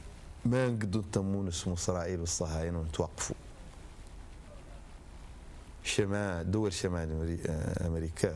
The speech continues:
ودول غرب أوروبا هم، هم المعتدين على فلسطين، هم المعتدين على غزة. وهذا نحن ما تا عندنا قاع الكلمات اللي نقدر نعبروا بها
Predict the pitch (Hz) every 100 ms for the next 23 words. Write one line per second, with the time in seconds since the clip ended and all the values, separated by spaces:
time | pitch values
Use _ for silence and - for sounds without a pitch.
0 | - 92 90 82 87 85 76 - 92 85
1 | - 104 87 - - - - - - -
2 | - - - 95 104 107 90 87 87 85
3 | 82 101 - - 80 82 90 92 85 80
4 | 78 78 80 - - 82 - - - -
5 | - - 92 80 80 - - 78 82 80
6 | 82 78 85 101 - - - - - -
7 | - - - 95 90 82 92 - - -
8 | - - - - - - - - - -
9 | - - - - - 107 101 120 92 85
10 | 107 110 92 101 120 101 95 90 87 85
11 | 85 90 82 - - 104 87 82 85 82
12 | 78 80 85 80 76 80 90 85 82 76
13 | 78